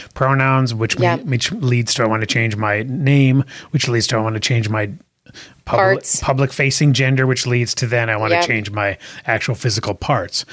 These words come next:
Speaker 2: Yeah.
Speaker 1: And that's all because we're letting these temporary feelings guide us.
Speaker 2: Yep.
Speaker 1: And that's kind of, to me, that one of the biggest,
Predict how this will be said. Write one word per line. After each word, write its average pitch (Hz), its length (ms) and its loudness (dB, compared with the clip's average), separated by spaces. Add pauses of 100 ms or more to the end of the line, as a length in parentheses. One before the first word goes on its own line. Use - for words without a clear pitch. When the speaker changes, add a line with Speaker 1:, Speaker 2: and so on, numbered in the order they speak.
Speaker 2:
Yeah. 170 240 0
Speaker 1:
And 131 100 2
that's 131 160 2
all 151 160 6
because 147 320 2
we're 127 360 4
letting 123 400 2
these 113 140 0
temporary 123 460 2
feelings 113 720 2
guide 113 360 0
us. 92 300 -2
Speaker 2:
Yep. 170 340 0
Speaker 1:
And 120 140 2
that's 135 280 2
kind 147 240 2
of, 120 200 0
to - 120 2
me, 123 200 4
that 123 160 2
one 120 160 0
of 113 80 0
the 107 80 -2
biggest, 113 460 -2